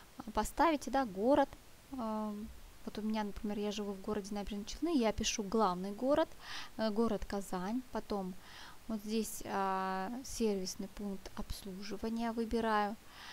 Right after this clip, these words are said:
С П О, и здесь уже своё, а, своё С П О, которое близко к моему дому, да, по списку можно будет выбрать. Всё,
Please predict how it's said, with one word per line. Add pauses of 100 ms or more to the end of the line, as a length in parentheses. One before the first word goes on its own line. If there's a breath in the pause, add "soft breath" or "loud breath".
(240 loud breath)
С
П
О, (640 loud breath)
и
здесь
уже
своё,
а, (240)
своё
С
П
О,
которое
близко (160)
к
моему
дому, (120)
да,
по
списку
можно
будет
выбрать. (1900 loud breath)
Всё,